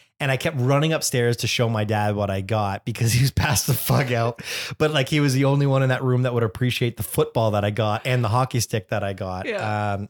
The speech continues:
Speaker 1: I remember that Christmas like it was yesterday. I also got a, a shirt that was, like, ripping them up or tearing them up. It was a San Francisco forty-niners shirt.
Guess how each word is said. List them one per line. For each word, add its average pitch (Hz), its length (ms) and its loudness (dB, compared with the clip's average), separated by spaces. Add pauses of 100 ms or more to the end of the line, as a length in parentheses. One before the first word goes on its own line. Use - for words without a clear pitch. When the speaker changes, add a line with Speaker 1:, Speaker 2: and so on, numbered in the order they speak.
Speaker 1:
I 123 60 0
remember 147 360 0
that 117 140 2
Christmas 120 400 -2
like 110 120 -4
it - 40 -4
was 107 180 -2
yesterday. 113 420 0
I 104 40 2
also 120 260 0
got 113 140 -2
a, 104 240 0
a 110 120 -2
shirt 120 440 -2
that 113 160 -4
was, 107 160 -4
like, 104 160 -4 (480)
ripping 160 340 0
them 139 160 2
up 135 220 0
or 101 60 -6
tearing 156 400 0
them 120 120 0
up. 120 200 -2
It - 20 -8
was 104 120 -6
a 104 40 -6
San 120 220 -2
Francisco - 400 -4
forty-niners 107 600 -4
shirt. 107 320 -8